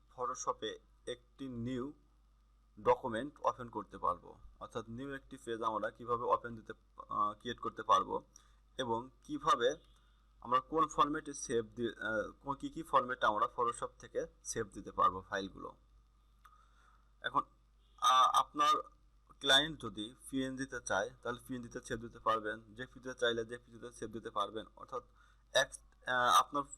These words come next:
প্রথমত আপনার ক্লায়েন্টকে জিজ্ঞেস করতে হবে যে আপনি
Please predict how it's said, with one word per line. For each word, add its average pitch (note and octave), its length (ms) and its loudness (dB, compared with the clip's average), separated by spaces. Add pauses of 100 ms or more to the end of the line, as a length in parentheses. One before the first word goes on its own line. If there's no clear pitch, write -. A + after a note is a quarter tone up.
(120)
প্রথমত D#3 420 -2
আপনার B2 380 2 (120)
ক্লায়েন্টকে C#3+ 380 2
জিজ্ঞেস A2+ 400 -4
করতে A2 260 -4
হবে G2+ 300 -4 (600)
যে A2 220 -2
আপনি C3 460 0